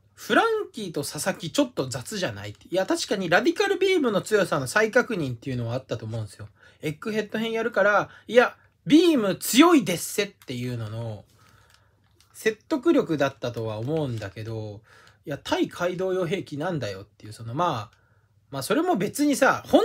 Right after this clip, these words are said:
当に作るってわけじゃないのかもしれない。対、対カイドウ用兵器どうしたの？どこで出すんだよ。いや、別に、いや、そういうわけじゃないよ。多分ああいうのも、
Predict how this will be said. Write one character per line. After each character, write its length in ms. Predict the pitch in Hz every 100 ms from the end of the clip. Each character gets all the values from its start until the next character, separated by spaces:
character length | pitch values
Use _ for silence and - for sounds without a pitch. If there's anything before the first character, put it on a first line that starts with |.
| 480
当 200 | 494 466
に 60 | -
作 200 | - 427
る 100 | -
っ 0 |
て 160 | -
わ 120 | 170 220
け 100 | 233
じ 80 | 165
ゃ 80 | 135
な 180 | 170
い 60 | 190
の 100 | 139
か 120 | 120
も 100 | 110
し 100 | -
れ 60 | 120
な 120 | 120
い。 100 | 127
対、 280 | - 262 - - - -
対 240 | 302 320
カ 160 | - 165
イ 80 | 156
ド 120 | 160
ウ 60 |
用 120 | 156 151
兵 160 | 165
器 160 | 151 127
ど 140 | 175
う 40 | 185
し 80 |
た 120 | - 123
の？ 40 | -
ど 80 | 180
こ 140 | 185
で 80 | 127
出 180 | 117 113
す 160 | -
ん 80 | 110
だ 60 | -
よ。 60 | -
い 80 | 147
や、 100 | 131
別 220 | 139 151
に、 120 | 151 - -
い 60 |
や、 160 | 185 170
そ 180 | - 262
う 40 | 339
い 20 |
う 40 |
わ 100 | 403
け 80 | 311
じ 60 | 151
ゃ 40 |
な 120 | 175
い 40 | 156
よ。 60 |
多 140 | 147 156
分 80 |
あ 100 | 135
あ 80 | 165
い 100 | 247
う 60 | 285
の 80 | 156
も、 360 | 135 120 107